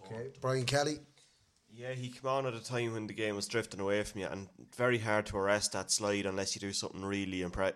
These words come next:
Speaker 3: like, exceptional, and he just didn't manage to do that really exceptional thing, so probably a five.
Speaker 1: A five. Okay, a five for, uh, young Devine, uh, Ethan Devine. We're gonna go on. The third of the subs was, uh, Tomas O'Reilly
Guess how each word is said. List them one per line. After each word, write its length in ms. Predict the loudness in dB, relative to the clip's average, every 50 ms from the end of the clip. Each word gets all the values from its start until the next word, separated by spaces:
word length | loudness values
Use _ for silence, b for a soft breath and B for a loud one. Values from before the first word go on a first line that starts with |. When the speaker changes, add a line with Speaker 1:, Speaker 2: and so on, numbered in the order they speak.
| -4 -6
Speaker 3:
like, 240 | -4 -4 -4 -4 -6
exceptional, 640 | -6 0 0 2 2 2 2 2 0 -2 -2 -4 -8 -10 -12 -14
and 140 | -14 -14 -14 -18 _ _ _ _
he 140 | -18 -12 -6
just 220 | -4 -4 -2 -2
didn't 200 | -2 -4 -4 -2
manage 360 | 0 0 2 2 0 -2 -4 -4
to 80 | -4
do 140 | -4 -2 0
that 200 | 0 -2 -2 -2 -4
really 300 | -4 -2 -2 0 0 -2
exceptional 600 | -2 0 0 0 0 0 -2 -4 -6 -6 -6 -6
thing, 300 | -6 -4 -4 -4 -4 -4
so 140 | -6 -8 -8
probably 260 | -6 -4 -4 -4 -4
a 40 | -6
five. 280 | -6 -6 -8 -8 -10 -14 -20 _ _
Speaker 1:
A 60 | -20 -20 -20 -20 -18
five. 200 | -16 -16 -16 -18 -20 -20 _ _ _ _ _ B B B B B B B B -20 -16 -14
Okay, 400 | -12 -12 -8 -4 -2 -2 0 -2
a 80 | -2 -4
five 340 | -2 -2 0 0 0 -2
for, 300 | -2 -2 0 0 0 0 -2
uh, 300 | -2 -2 -2 -2 -2 -4 -6 -8 -12 -16 -16
young 300 | -14 -10 -6 -4 -4 -4 -6
Devine, 460 | -6 -6 -4 -2 -2 -2 -4 -6 -10 -8 -6
uh, 320 | -6 -4 -4 -4 -4 -6 -6
Ethan 260 | -6 -8 -8 -8 -10
Devine. 400 | -10 -8 -6 -4 -4 -4 -4 -4
We're 80 | -6 -6
gonna 160 | -6 -4 -4
go 140 | -4 -4 -4
on. 260 | -2 -2 -2 -4 -6 -8
The 80 | -12 -10
third 320 | -4 -2 0 0 2 0
of 120 | -2 -4
the 80 | -2 0
subs 380 | 0 0 0 0 -2 -2 -4 -4
was, 400 | -2 -2 0 0 0 0 -2 -2
uh, 240 | 0 0 -2 -2 -4 B B B B B -10
Tomas 340 | -6 -4 -2 -2 -2 -2 -2
O'Reilly 480 | -2 -2 -2 0 0 0 -2 -2 -4